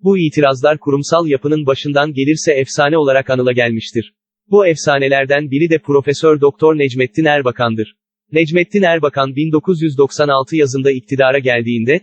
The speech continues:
devletin ekonomisi son derece bozuktu. İç borçlar gayri safi milli hasılanın yüzde on altısına, dış borçlar ise yüzde kırk üçüne kadar çıkmıştı. Bütçenin yüzde otuzu açıktı.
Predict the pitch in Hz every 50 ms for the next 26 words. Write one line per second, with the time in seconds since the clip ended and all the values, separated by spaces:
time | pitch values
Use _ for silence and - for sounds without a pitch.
0 | 131 143 143 143 143 143 - 196 185 165 143 - 151 147 143 139 135 - - 185
1 | - - 175 180 185 165 156 147 143 135 147 143 127 127 120 110 120 - - 117
2 | 101 - _ _ _ _ _ _ _ _ 208 202 - - 185 180 170 - - 170
3 | 160 156 139 143 147 165 165 160 156 - - 147 143 143 - 180 190 180 160 151
4 | 147 170 170 156 143 139 135 - 143 139 135 143 143 139 131 131 123 117 151 147
5 | 151 160 151 139 135 - 156 143 - - 147 147 160 190 214 143 190 185 - -
6 | 156 147 139 - 160 165 151 139 - - 143 143 131 127 127 120 151 160 - -
7 | 196 185 - 165 151 - 156 165 160 - 147 135 143 143 135 - - - - 123
8 | 117 - - 120 107 98 _ _ _ _ _ _ _ _ 110 165 170 - - 185
9 | 185 202 202 180 151 147 135 131 165 170 160 151 - 147 123 135 123 123 120 -
10 | 127 _ - 117 107 101